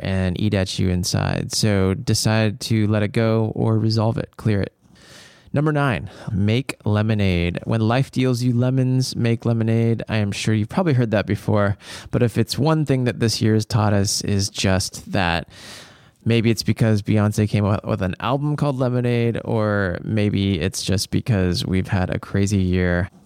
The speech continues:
I truly believe that there is a reason for everything, and we just have to find it. Even if it's a hard lesson to be learned, sometimes it's better to learn the lesson,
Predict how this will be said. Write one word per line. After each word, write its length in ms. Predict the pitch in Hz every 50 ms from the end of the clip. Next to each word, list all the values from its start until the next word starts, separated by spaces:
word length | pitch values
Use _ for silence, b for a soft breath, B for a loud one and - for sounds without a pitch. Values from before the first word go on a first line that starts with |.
| _
I 120 | - 117 110
truly 420 | - - - - 165 170 175 175
believe 420 | 131 135 127 120 127 123 123 110 -
that 180 | 113 104 - -
there 340 | 113 110 113 113 113 117
is 320 | 95 - 120 120 113 107 117
a 120 | 113 113
reason 440 | 107 95 110 127 135 135 160 160 156
for 180 | - - - - -
everything, 720 | 110 107 104 113 107 - - 104 98 95 95 95 98 101 B B B
and 300 | - 117 113 110 110 110
we 80 | 113 117
just 180 | - 175 170 -
have 120 | 208 -
to 80 | - 143
find 360 | - - 113 110 110 107 95
it. 180 | 85 73 - - _ _ _ - _ _ _ _ _ _ _ _
Even 260 | 139 151 180 202 202
if 140 | 202 180 -
it's 160 | 131 - -
a 40 | 120
hard 360 | - - - 113 117 110 104
lesson 420 | 113 107 104 - - 110 104 101 98
to 120 | - 110
be 160 | 101 104 101
learned, 560 | 104 104 104 104 101 101 98 95 95 92 98 B B B B B B B
sometimes 840 | - - 139 127 - 127 120 117 113 113 110 107 101 98 - - - B B B B B B B
it's 160 | - 104 -
better 340 | - 120 120 110 110 110 107
to 400 | 101 - - 117 110 107 104 107
learn 220 | 117 123 123 120
the 80 | 117 113
lesson, 600 | 113 107 107 - - 113 110 110 104 104 107